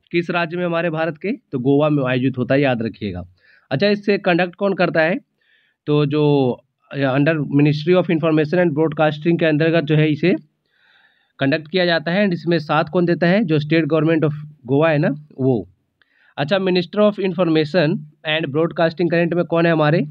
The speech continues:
वो है अनुराग ठाकुर, याद रखिएगा। And फिफ्टी थर्ड जो ये अवार्ड है ये कहाँ पर आयोजित हुआ? डॉक्टर श्यामा प्रसाद मुखर्जी स्टेडियम में, जो कि पणजी में है। अट्ठाईस नवंबर दो हज़ार बाईस को ये अवार्ड दिया गया आगे, ठीक है। यहाँ पर देखिए पूरी लिस्ट है इस अवार्ड की।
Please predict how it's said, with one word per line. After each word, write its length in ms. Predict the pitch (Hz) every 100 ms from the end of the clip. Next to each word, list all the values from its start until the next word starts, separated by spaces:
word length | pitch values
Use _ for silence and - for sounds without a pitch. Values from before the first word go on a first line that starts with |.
| -
वो 140 | 135
है 100 | 165
अनुराग 380 | 156 147 143 180 - _ _ _ -
ठाकुर, 360 | 135 151 175
याद 220 | 156 135
रखिएगा। 440 | 135 127 143 127 156 277 _ _ _ -
And 240 | 143 143
फिफ्टी 240 | 160 151
थर्ड 320 | 170 147 175 180
जो 160 | 190 180 147 151 -
ये 100 | 143
अवार्ड 360 | 147 131 147 170
है 160 | 147 151 233 _ _ _ _ _
ये 160 | 139 147
कहाँ 240 | 147 143
पर 120 | 160 180
आयोजित 260 | 170 175
हुआ? 140 | 175 180
डॉक्टर 280 | 165 156
श्यामा 500 | 151 156 156 175 180 190
प्रसाद 420 | 151 151 151 156
मुखर्जी 440 | 147 139 156 147
स्टेडियम 420 | 165 147 131 156
में, 140 | 165 185
जो 100 | 151
कि 120 | 143
पणजी 400 | 139 135 135 131
में 120 | 170 165
है। 160 | 165 175 - _ _ -
अट्ठाईस 420 | 143 147 190 208
नवंबर 220 | 190 175
दो 80 | 170
हज़ार 120 | 160
बाईस 260 | 151 143 151
को 120 | 151
ये 80 | 151
अवार्ड 300 | 147 143 160
दिया 220 | 131 127
गया 200 | 117 113
आगे, 180 | 92 90 - _ _ _
ठीक 180 | 160 151
है। 120 | 117 90 _ _ _ _ _ _
यहाँ 180 | 120 147
पर 160 | 160 170
देखिए 340 | 180 - 202
पूरी 220 | 151 175
लिस्ट 340 | 160 160 170 180
है 80 | 175
इस 120 | 175
अवार्ड 320 | 147 156 151
की। 160 | 156